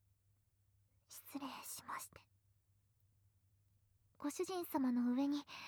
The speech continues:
またがらせていただきます。そしてこのまま腰を下ろして、うっ。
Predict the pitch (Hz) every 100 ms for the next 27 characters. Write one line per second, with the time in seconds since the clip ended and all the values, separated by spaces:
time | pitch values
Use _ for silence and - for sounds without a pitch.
0 | - - _ _ _ 349 330 - 370 392
1 | 427 415 330 294 311 302 - 330 339 -
2 | - - _ _ _ _ _ _ _ _
3 | _ _ _ _ _ _ _ _ _ _
4 | - - - 269 - 311 - 320 311 302
5 | 302 311 - 330 - 349 339 339 349 349
6 | - - - - - - - 587 - -
7 | 440 349 320 320 277